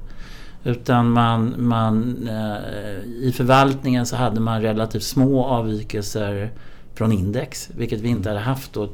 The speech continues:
und-, under den här Robur-perioden, utan köpte mycket i de bolag som vi verkligen gillade. Så vi tyckte väl också att det fanns ett utrymme för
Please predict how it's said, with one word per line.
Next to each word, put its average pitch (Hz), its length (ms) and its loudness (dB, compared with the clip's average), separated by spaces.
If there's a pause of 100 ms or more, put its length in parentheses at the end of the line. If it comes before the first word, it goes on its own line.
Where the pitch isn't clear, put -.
(160)
und-, 107 420 -2
under 104 680 -2
den 107 100 -4
här 110 140 -2
Robur-perioden, 113 840 -2
utan 110 380 -4 (1040)
köpte 196 560 0
mycket 170 380 4
i 165 40 8
de 143 200 6
bolag 123 340 2
som 123 220 4
vi 120 160 2
verkligen 120 420 0
gillade. 123 520 2 (220)
Så - 140 -4
vi 143 80 2
tyckte 160 300 0
väl 139 80 6
också 135 180 4
att 123 60 2
det 127 80 2
fanns 127 180 2
ett 127 140 0
utrymme 143 540 2
för 113 420 0